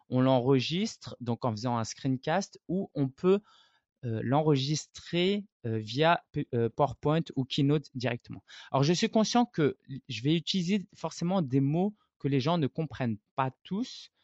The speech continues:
Euh, n'hésitez pas à laisser des questions dans la fenêtre de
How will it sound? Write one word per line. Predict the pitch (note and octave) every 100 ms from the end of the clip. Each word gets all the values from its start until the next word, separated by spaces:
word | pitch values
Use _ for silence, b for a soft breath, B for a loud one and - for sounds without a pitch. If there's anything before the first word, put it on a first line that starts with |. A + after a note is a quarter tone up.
| _ _
Euh, | - B2
n'hésitez | D3 D#3 E3+ - D3+
pas | _ F3 F#3 G#3+ - _ _ _
à | C3+ D3 - -
laisser | B2 D3 - E3
des | C#3
questions | - D#3+ - D#3+ F3
dans | D#3 C#3+ C#3+
la | B2
fenêtre | - C3 D3+ - -
de | B2 C3+